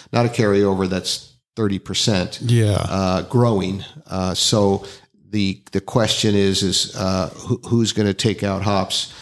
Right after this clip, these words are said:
Speaker 1: Probably what's gonna happen is, is some farmers are gonna go out of business because, uh, it's, it's, nobody wants to step backwards. Nobody's gonna voluntarily take out,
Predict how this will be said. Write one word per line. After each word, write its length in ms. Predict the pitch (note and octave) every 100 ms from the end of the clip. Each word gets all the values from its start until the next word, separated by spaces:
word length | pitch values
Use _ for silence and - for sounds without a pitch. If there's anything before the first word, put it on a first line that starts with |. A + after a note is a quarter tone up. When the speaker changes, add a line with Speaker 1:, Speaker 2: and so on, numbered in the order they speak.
| - _ _
Speaker 1:
Probably 460 | - G#2+ G#2+ G#2 G2+
what's 200 | F#2+ -
gonna 160 | F#2+
happen 360 | G2 F#2 - F#2+
is, 180 | F#2 F#2
is 120 | F2
some 340 | - - G2
farmers 420 | F#2+ G2 F#2+ F#2 F#2
are 60 |
gonna 160 | F#2 F2
go 120 | F2
out 80 | F2+
of 80 | F2+
business 480 | F#2+ - D#2+ - - - _ _ _
because, 500 | F#2+ - G2 F#2 -
uh, 260 | - F#2 F2+ - _ _ _ _ _ -
it's, 380 | F#2+ - - -
it's, 320 | - F#2 - - - _ _ _ - - _
nobody 360 | F#2+ F#2+ F2+ F2+
wants 360 | F#2 F#2 F2+ -
to 220 | F2 -
step 320 | - G#2 -
backwards. 680 | F#2+ F#2+ - F#2 F2+ - -
Nobody's 240 | G2 F2+ F2
gonna 220 | F2+ F2+
voluntarily 720 | - F#2+ F2 - F2+ E2+ F2+
take 320 | - F#2 -
out, 280 | - -